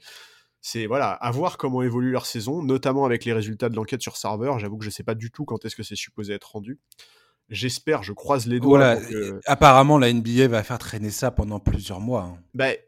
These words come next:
Speaker 1: quelque part, j'ai un peu envie de te dire j'espère, parce que j'ai pas envie que l'éventuel résultat de cette enquête gâche leur saison. Je,
Speaker 2: Mais
Speaker 1: je,
Speaker 2: non,
Speaker 1: voilà,
Speaker 2: mais
Speaker 1: j'ai pas envie que ce soit préjudiciable pour cette
Speaker 2: t'i-,
Speaker 1: équipe.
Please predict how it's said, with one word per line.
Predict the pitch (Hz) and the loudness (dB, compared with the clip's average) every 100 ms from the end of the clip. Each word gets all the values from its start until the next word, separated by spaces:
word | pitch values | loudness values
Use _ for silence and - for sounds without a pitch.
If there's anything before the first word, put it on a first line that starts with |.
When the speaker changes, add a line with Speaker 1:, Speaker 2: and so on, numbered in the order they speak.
| _ - _ _ | _ -20 _ _
Speaker 1:
quelque | 160 147 156 | 0 2 2
part, | 170 147 | 2 2
j'ai | 123 | 0
un | 120 | 0
peu | |
envie | 135 127 | 0 0
de | |
te | 131 | 0
dire | 135 | 0
j'espère, | 110 113 - 160 - | -2 -2 0 0 -2
parce | 117 | -6
que | 120 | -4
j'ai | 104 | -6
pas | - 147 | 0 2
envie | 147 127 147 156 | 4 2 -2 -4
que | 120 107 107 | -4 -2 -2
l'éventuel | 110 117 135 - 143 | -2 -2 -4 -2 -2
résultat | 123 117 117 120 131 | -2 -4 -4 -4 -6
de | |
cette | - 117 | -6 -6
enquête | 120 139 123 | -6 -6 -4
gâche | 117 120 - | -4 -4 -6
leur | 113 | -8
saison. | - 107 131 143 | -8 -6 -6 -6
Je, | 92 | -6
Speaker 2:
Mais | 156 | -4
Speaker 1:
je, | |
Speaker 2:
non, | 113 | -4
Speaker 1:
voilà, | 95 92 113 95 | -4 -6 -6 -6
Speaker 2:
mais | |
Speaker 1:
j'ai | 107 | -6
pas | 131 | -2
envie | 147 | -2
que | 147 | -4
ce | 123 | -4
soit | 120 | -4
préjudiciable | - 123 127 127 - 143 | -2 -4 -4 -6 -4 -6
pour | 123 - | -8 -8
cette | 110 | -8
Speaker 2:
t'i-, | 120 | -6
Speaker 1:
équipe. | 131 165 | -6 -8